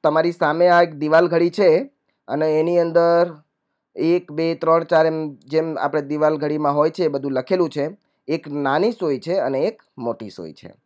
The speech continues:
નાની સોય જે હોય ને એ, એ શું બતાવે? કેટલા કલાક થયા છે એ બતાવે કે કેટલા કલાક. જેમ આપણે જ્યારે બી ટાઇમ જોઈએ અથવા તો કોઈને પૂછીએ તો એમ કહેવામાં આવે કે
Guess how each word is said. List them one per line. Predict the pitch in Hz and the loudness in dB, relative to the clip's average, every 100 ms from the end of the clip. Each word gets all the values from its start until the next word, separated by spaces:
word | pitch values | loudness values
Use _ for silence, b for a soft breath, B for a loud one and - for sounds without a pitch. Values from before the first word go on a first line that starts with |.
| _ _ _ | _ _ _
નાની | 120 139 180 320 | -4 -2 0 -2
સોય | - 277 | -2 -4
જે | 254 254 | 2 2
હોય | 262 | 4
ને | 269 | 2
એ, | 185 185 202 220 | 2 0 2 0
એ | - - 233 | -2 0 0
શું | 247 240 | 0 -4
બતાવે? | 202 202 247 262 | 0 2 2 -2
કેટલા | _ 196 175 214 | _ -8 -2 0
કલાક | 233 - 131 180 214 | -2 -2 2 2 0
થયા | 170 113 90 | -4 -4 -4
છે | 143 262 339 | -8 -10 -10
એ | - | -8
બતાવે | 131 101 - 76 76 | -6 -6 -8 -14 -16
કે | _ _ | _ _
કેટલા | - 135 147 190 330 _ _ - | -14 -10 -2 -2 -2 _ _ -6
કલાક. | 156 147 117 _ b b | -4 -2 -4 _ b b
જેમ | 165 | -2
આપણે | 185 196 185 127 _ | 0 -2 -8 -10 _
જ્યારે | 143 143 160 | -4 -2 0
બી | 190 | -2
ટાઇમ | 202 147 147 170 | -4 -2 -2 -2
જોઈએ | 143 160 185 139 143 - _ | -6 -2 -2 -2 -6 -14 _
અથવા | - 113 143 | -14 -8 -6
તો | 147 | -6
કોઈને | 147 147 | -6 -6
પૂછીએ | 147 147 151 156 135 | -6 -10 -6 -6 -6
તો | - | -6
એમ | - 151 | -6 -6
કહેવામાં | 151 135 127 127 | -6 -6 -4 -4
આવે | 117 | -6
કે | 120 127 | -6 -12